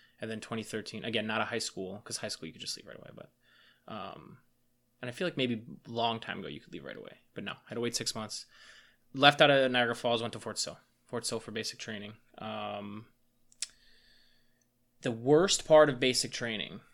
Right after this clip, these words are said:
I'm just gonna pick key things that I think about as I go through the timeline. I'm gonna go through the whole thing, not too long.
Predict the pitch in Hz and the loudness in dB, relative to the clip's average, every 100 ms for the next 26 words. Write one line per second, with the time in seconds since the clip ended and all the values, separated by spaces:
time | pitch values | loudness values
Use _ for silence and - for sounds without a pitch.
0 | - 147 185 - 151 131 - 139 - - | -4 0 2 4 2 0 -6 -8 -6 -4
1 | 143 - 117 110 110 107 - 110 80 69 | -4 -2 -4 -2 -2 -2 -2 -8 -6 -6
2 | 73 117 110 107 - 95 98 - 73 76 | -6 -6 -4 -6 -6 -8 -6 -8 -8 -6
3 | 123 123 123 123 113 113 - 110 107 - | 0 0 2 0 0 -2 -4 -6 -6 -10
4 | 71 | -14